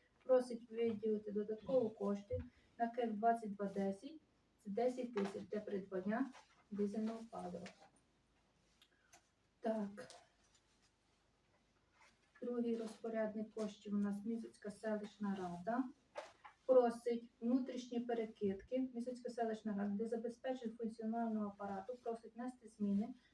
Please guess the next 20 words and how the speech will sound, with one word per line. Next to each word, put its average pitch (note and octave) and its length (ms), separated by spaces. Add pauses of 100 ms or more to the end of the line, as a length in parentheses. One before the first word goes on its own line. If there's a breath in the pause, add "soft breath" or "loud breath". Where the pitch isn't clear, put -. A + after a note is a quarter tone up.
(120 loud breath)
до A3+ 100
річних B3+ 360
та B3+ 100
помісячних A3+ 760
планів G#3+ 280
асигнування. G#3+ 720
Саме G3+ 280 (100)
по A#3+ 60
функції B3+ 360
шістдесят B3+ 440
тридцять G3 460
послуги A#3 540 (460 loud breath)
зменшити B3 600 (120)
на A#3 140
суму C4 300
сто A#3 200
двадцять A#3 440
тисяч G3+ 320 (680 soft breath)
та D4 220
збільшити A#3+ 640